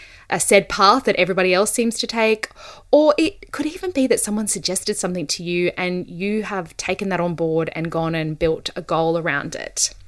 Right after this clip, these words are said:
Here's the thing, your goals should be inspiring. It should feel expansive when you're thinking about your goals. And if you don't feel those things, if you feel like it's not really something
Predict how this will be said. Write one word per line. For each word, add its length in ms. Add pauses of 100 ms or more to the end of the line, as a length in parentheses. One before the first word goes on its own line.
(840)
Here's 340
the 120
thing, 380
your 140
goals 400
should 320
be 420
inspiring. 800
It 140
should 200
feel 360 (100)
expansive 920
when 260
you're 640
thinking 440
about 300
your 140
goals. 440
And 220
if 160
you 100
don't 280
feel 320
those 320
things, 280
if 140
you 160
feel 320
like 240
it's 180
not 280
really 320
something 540